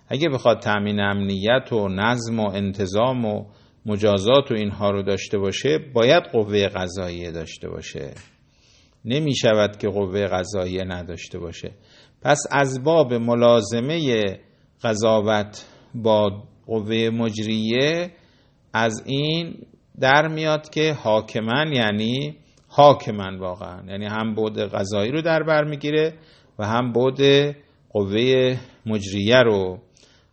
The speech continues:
در نظر می‌گیره. به هر حال این مقوله عمر ابن حنظله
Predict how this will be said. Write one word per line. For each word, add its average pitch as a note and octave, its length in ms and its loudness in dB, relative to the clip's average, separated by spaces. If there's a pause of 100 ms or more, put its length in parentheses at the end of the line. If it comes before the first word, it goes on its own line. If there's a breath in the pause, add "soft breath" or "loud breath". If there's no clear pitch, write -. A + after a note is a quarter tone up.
در G#2+ 160 0
نظر G2+ 440 -2
می‌گیره. F#2 640 -8 (380 soft breath)
به D3+ 60 4
هر D#3+ 80 4
حال F3+ 200 2
این F3 460 -6 (300 loud breath)
مقوله A#2+ 480 -2
عمر A2 280 2
ابن G#2+ 180 -2
حنظله G#2 840 -2